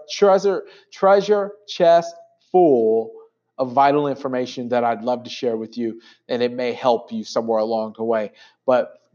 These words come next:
free to, to, to make sure that you subscribe and that you, uh, keep up with our podcast. Listen to it in your car. Listen to it while you're taking a shower, while you're shaving. I guarantee there's gonna be some information that can help you.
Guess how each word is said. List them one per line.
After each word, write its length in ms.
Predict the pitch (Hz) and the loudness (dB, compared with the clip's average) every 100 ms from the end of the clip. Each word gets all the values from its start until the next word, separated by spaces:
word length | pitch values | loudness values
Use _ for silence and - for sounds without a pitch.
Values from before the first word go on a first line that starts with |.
| _ | _
free 260 | 170 185 190 | 4 4 6
to, 440 | 156 131 117 - - | 6 6 4 2 2
to, 300 | 139 127 117 | 2 2 -2
to 100 | 131 | -4
make 180 | 143 143 | -4 -4
sure 200 | 165 143 | -2 -2
that 180 | 135 143 | -2 -6
you 60 | |
subscribe 760 | 139 131 - - 139 139 139 135 - | -10 -12 -14 0 4 4 2 -2 -10
and 240 | 127 120 | -12 -6
that 260 | 123 123 - | -6 -6 -6
you, 460 | 123 123 120 113 _ _ _ | -4 -4 -4 -8 _ _ _
uh, 540 | 107 110 107 107 104 85 _ _ | -8 -6 -6 -6 -8 -12 _ _
keep 200 | - 147 | -10 2
up 160 | 131 123 | 2 2
with 120 | 120 | 2
our 160 | 113 | 2
podcast. 720 | 110 131 123 120 131 123 123 127 | 2 2 2 2 2 2 2 -2
Listen 280 | 123 - 120 | -6 -6 -6
to 180 | 131 | -2
it 80 | 120 | -2
in 100 | 117 | -4
your 140 | 107 107 | -6 -8
car. 500 | - 127 127 127 127 | 2 4 6 4 2
Listen 300 | 117 - 123 | -6 -10 -6
to 180 | 127 | -2
it 40 | 113 | 2
while 120 | 117 | 2
you're 140 | 113 | 0
taking 320 | 113 113 107 110 | -4 -6 -6 -16
a 20 | |
shower, 480 | - 135 131 135 131 | -2 4 6 6 4
while 180 | 117 | 2
you're 160 | 104 107 | 0 -4
shaving. 680 | - 143 139 135 131 135 135 - - - - | -2 2 4 2 0 -2 -4 -16 -20 -20 -12
I 60 | 110 | -6
guarantee 500 | 143 139 135 135 120 | 0 0 -2 -2 -2
there's 200 | 117 117 | 0 -2
gonna 120 | 123 | -4
be 60 | 117 | -4
some 180 | 117 117 | -6 -8
information 520 | 113 117 113 110 113 | -8 -4 -4 -4 -8
that 100 | 110 | -8
can 120 | 107 | -4
help 320 | 113 107 - | 0 -2 -2
you. 180 | 113 101 | -4 -4